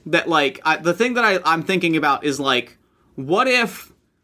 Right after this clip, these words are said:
none of that forest was, like, what if none of that, that forest, or none of the, rather, none of the things in that forest extended beyond, like, could, could extend beyond past the barrier of the veil?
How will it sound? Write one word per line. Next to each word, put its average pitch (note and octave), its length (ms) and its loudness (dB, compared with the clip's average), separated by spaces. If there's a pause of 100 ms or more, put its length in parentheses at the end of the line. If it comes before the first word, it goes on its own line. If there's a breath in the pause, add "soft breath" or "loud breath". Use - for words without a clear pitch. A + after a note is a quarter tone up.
(280)
none D#3 360 0
of E3+ 200 0
that D#3+ 280 0
forest D3 600 0
was, C3+ 400 0
like, B2 400 -2 (340)
what G3+ 160 2
if A#3+ 120 -2
none A#3 140 2
of C4+ 120 2
that, A3 180 0
that F#3+ 180 2
forest, F#3+ 340 0
or F#3 40 4
none F#3+ 180 2
of E3 80 0
the, F#3 260 0
rather, F#3 260 2
none F#3+ 180 0
of G3+ 100 2
the F#3+ 60 2
things F#3 440 0
in F#3 240 0
that D3+ 240 0
forest C#3+ 640 -2 (400)
extended E3 760 0
beyond, C#3+ 540 2
like, D3 280 -2 (460)
could, G#3+ 440 0
could A#3 320 0
extend E3 520 -2
beyond D3+ 540 0
past C#3+ 380 0
the C#3 100 -2
barrier C3+ 480 2
of A#2+ 140 -4
the B2 80 -4
veil? - 360 -6